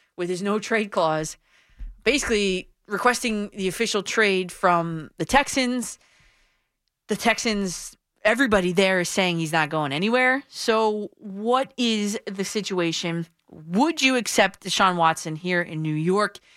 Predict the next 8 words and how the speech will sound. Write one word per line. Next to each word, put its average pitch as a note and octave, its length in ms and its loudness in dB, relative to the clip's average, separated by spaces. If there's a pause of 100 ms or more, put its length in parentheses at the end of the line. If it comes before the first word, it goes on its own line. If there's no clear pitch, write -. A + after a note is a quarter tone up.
(320)
provided G#3 680 2
that, E3+ 340 2 (400)
knowing C4 440 2
that, E3+ 260 4
as E3 140 -4
I D#3 80 -6
just C4 240 -2
outlined D#3+ 500 2